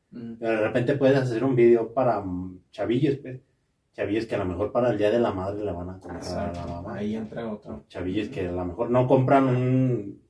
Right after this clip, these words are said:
Speaker 2: un florero así grandote, pero van a comprar una macetita.
Speaker 1: Sí.
Speaker 2: O que lo van a comprar los godines para su escritorio y así.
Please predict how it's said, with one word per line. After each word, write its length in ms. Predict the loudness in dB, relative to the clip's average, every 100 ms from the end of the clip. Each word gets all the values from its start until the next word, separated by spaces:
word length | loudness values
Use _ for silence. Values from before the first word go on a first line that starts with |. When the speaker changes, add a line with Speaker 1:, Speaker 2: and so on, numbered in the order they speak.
| _
Speaker 2:
un 200 | -10 -8
florero 480 | 2 4 4 2 0
así 180 | 0 0
grandote, 400 | 0 0 -2 -6
pero 200 | -6 -6
van 140 | -4 -6
a 60 |
comprar 340 | -6 -8 -8 -8
una 100 | -8
macetita. 680 | -8 -10 -12 -10 -10 -10 -18 _
Speaker 1:
Sí. 320 | -18 -16 -14 -16 -18 -18
Speaker 2:
O 80 |
que 120 | -12 -6
lo 100 | -2
van 160 | -2
a 120 | -2 -4
comprar 340 | -4 0 2
los 240 | 2 0
godines 460 | 0 -2 -2 -2 -4
para 260 | -4 -6 -6
su 120 | -8
escritorio 560 | -10 -12 -8 -6 -4
y 80 | -6
así. 260 | -8 -14